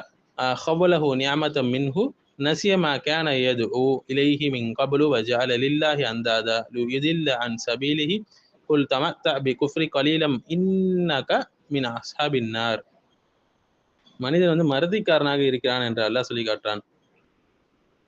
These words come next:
மறதி நல்லதுதான் உலக விஷயங்கள், ஆனா மார்க்கத்துடைய விஷயங்களை மறதி இருப்பது வந்து அவருடைய, அஹ், மறுமைக்கு பாழாக்கக்கூடிய ஒரு விஷயமாக இருக்கிறது. அடுத்தது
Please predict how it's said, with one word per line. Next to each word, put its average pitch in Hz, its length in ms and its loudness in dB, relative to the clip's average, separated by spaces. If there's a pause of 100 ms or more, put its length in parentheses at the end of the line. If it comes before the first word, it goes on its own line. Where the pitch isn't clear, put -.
(680)
மறதி 165 380 2
நல்லதுதான் 165 560 2
உலக 151 300 2
விஷயங்கள், 127 440 -2
ஆனா 110 120 -2
மார்க்கத்துடைய 156 540 0
விஷயங்களை 143 420 -2
மறதி 135 360 -2
இருப்பது 117 340 -4
வந்து 117 180 -4
அவருடைய, 110 440 -4 (340)
அஹ், 117 80 -4
மறுமைக்கு 139 600 0
பாழாக்கக்கூடிய 127 800 0
ஒரு 113 80 0
விஷயமாக 117 560 -4
இருக்கிறது. 110 420 -4
அடுத்தது 151 340 0